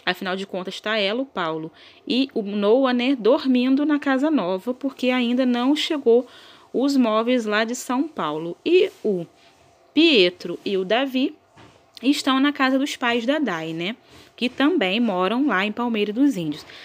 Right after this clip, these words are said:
Mas, gente, o que me chamou a atenção no último vídeo deles foi que eles colocaram lá, "Não estamos gostando de morar aqui", alguma coisa dessa, dessa, desse título. E aí o Paulo e a Dai, gente, explicou muito bem que estão sim, estão gostando do lugar,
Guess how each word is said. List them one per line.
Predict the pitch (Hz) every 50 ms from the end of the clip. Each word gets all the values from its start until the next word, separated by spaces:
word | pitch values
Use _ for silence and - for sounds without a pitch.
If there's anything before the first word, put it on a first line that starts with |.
| - - - - - - _ -
Mas, | 262 294 349 381 339 269
gente, | 214 208 -
o | -
que | 247
me | 247 254
chamou | - 247 233 226
a |
atenção | 226 226 220 - 208 214
no | 214 220
último | 233 269 269 - 277 254
vídeo | 208 175 190 196 180 175 185
deles | 170 190 233 247 247 208 180 175 -
foi | - - - 214 214
que | 214 -
eles | 226 226 -
colocaram | - 233 226 220 - 214 208 214 214 226 226
lá, | 190 160 156
"Não | 156 185 240 311
estamos | 302 - - 277 262 269 254
gostando | 226 233 226 - - 220 214 220 202
de | 202
morar | 196 196 185 180 175 160
aqui", | 160 - - - 262 277 294 294 269 226
alguma | 202 196 220 233 247
coisa | 247 - 254 240 233
dessa, | 240 233 - 277 277 - _ _ _ _ _ -
dessa, | - 180 180 202 214 - - 220 202
desse | 190 185 214 - 254
título. | - - - 160 147 - 160 151 151 - - - - - - - - - - - -
E | 403 427
aí | 392 370 359 359
o | 381
Paulo | - 330 285 285 285 294 302 302 302 -
e | - 285 311 349 - -
a | 233 240 240
Dai, | 214 208 202 214 254 269
gente, | 233 185 175 -
explicou | - - - 233 - - 233 233
muito | 233 240 269 320 311 302
bem | 226 208 214 214 196
que | -
estão | - - - - 233 240 233
sim, | - - - - 190 190 208 208
estão | 190 202 208
gostando | 208 220 214 - - 208 202 202 202 196
do | 196
lugar, | 190 165 147 156 170 180 190